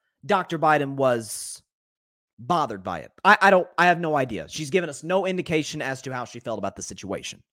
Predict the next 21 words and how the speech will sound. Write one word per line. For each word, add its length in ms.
But 360
again, 560
and 160
this 220
is 120
just, 380
I 120
don't 180
care 220
how, 140
if 140
people 300
like 240
it 60
or 80
not, 300
it's 220
just 240
how 220
it 80
is. 420